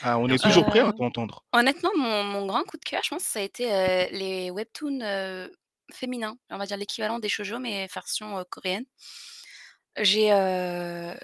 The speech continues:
Speaker 3: je trouve ça incroyable. Je peux dire que Dailytoon et Tapitoon, qui sont des, euh, plateformes, euh, de, de lecture de scans, euh,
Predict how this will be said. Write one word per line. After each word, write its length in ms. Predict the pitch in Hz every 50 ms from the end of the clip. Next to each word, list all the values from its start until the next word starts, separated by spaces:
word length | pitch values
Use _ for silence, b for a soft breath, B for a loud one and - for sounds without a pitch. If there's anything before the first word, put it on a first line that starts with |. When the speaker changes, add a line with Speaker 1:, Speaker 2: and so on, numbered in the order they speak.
| - -
Speaker 3:
je 260 | 185 - - - -
trouve 100 | - -
ça 140 | - 220 - -
incroyable. 500 | 247 254 - 247 214 226 233 202 - 196
Je 120 | 185 196
peux 100 | - 226
dire 180 | 202 240 262 -
que 100 | - 208
Dailytoon 520 | 175 208 220 226 - - - 233 240 233
et 140 | 202 180 175 -
Tapitoon, 440 | - 190 - 196 - - 220 220 208
qui 120 | - 185
sont 140 | - - 180
des, 200 | 170 175 170 170
euh, 140 | 165 160 156 165 _ B B B B B B B B _ _
plateformes, 560 | - 185 185 - - - 208 196 190 190 180
euh, 260 | 175 170 165 165 165 165 165
de, 720 | - 170 170 165 165 160 160 165 165 - - - - - -
de 100 | 180 180
lecture 320 | 170 202 202 - - 233 202
de 60 | 196
scans, 440 | 185 - - 208 196 196 185 165 160 - B B B B B B B B _ - -
euh, 420 | - 175 170 165 160 160 160 160